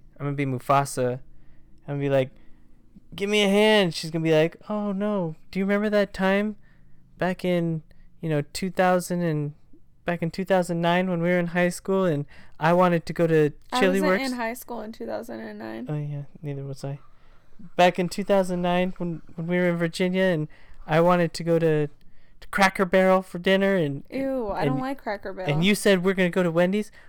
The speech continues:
Speaker 1: Well, guess what?
Speaker 2: Ew, Sammy
Speaker 1: This is
Speaker 2: just
Speaker 1: payback.
Speaker 2: farted.
Speaker 1: You see what I'm saying? That's, that's my fear is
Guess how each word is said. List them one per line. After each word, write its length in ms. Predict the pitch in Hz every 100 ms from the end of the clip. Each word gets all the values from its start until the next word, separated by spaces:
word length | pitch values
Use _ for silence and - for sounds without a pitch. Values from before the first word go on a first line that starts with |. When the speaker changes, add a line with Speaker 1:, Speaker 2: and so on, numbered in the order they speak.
| -
Speaker 1:
Well, 80 | 147
guess 300 | 175 175 -
what? 280 | 190 175 - - - - - -
Speaker 2:
Ew, 200 | 302 302
Sammy 220 | - 285
Speaker 1:
This 80 | 302
is 80 | 214
Speaker 2:
just 100 | -
Speaker 1:
payback. 300 | 180 - 147
Speaker 2:
farted. 260 | 233 208 214
Speaker 1:
You 60 | - - - - - - - - - - - -
see 160 | -
what 80 | 135
I'm 80 | 131
saying? 340 | - 147 151 - - - -
That's, 220 | - 160 -
that's 300 | 156 190 -
my 160 | 143
fear 280 | 147 131 131
is 200 | 131 -